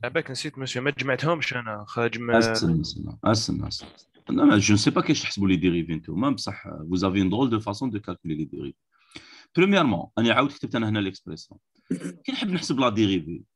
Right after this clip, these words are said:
Speaker 2: الحاجة اللي في المقام نطلعها للبسط. دونك، لو دينوميراتور نطلعوه لو نيميراتور.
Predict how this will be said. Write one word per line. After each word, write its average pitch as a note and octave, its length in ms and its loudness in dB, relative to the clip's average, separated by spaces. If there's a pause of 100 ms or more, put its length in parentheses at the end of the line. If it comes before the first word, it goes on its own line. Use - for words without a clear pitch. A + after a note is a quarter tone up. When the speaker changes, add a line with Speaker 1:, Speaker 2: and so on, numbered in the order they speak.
(580)
Speaker 2:
الحاجة D3+ 340 0
اللي D#3+ 120 4
في D#3+ 80 -10
المقام D#3 340 -2
نطلعها A2+ 380 -4
للبسط. E2 380 -6
دونك، E2+ 320 -4
لو G2+ 120 0
دينوميراتور D3+ 680 0
نطلعوه F#2+ 360 -4
لو E2+ 200 -4
نيميراتور. E2 520 -6